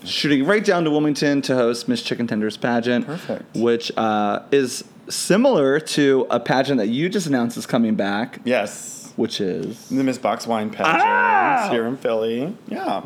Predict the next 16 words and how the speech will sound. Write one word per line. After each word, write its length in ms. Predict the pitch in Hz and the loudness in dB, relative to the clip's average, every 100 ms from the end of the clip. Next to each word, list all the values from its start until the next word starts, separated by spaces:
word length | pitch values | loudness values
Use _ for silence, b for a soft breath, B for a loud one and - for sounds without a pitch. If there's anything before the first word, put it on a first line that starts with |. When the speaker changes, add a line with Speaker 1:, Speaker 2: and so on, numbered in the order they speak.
| - | -2
Speaker 1:
I 100 | 135 | 2
saw 120 | 208 | 4
you 140 | 180 | 4
upgraded 340 | 139 143 180 127 | 2 4 2 2
to 60 | 127 | -2
the 60 | |
black 320 | 110 120 135 - | 0 2 0 0
box 260 | 113 117 | -4 -4
for 120 | - | -2
the 140 | 113 110 | 0 2
artwork. 840 | 117 123 120 117 - - 233 233 | 4 4 4 2 0 -4 -4 0
Speaker 2:
<laughs> 20 | 208 | 4
Well, 120 | 247 | 4
because 260 | 262 247 220 | 4 4 4
I'd 120 | 240 | 4
done 200 | 208 | 2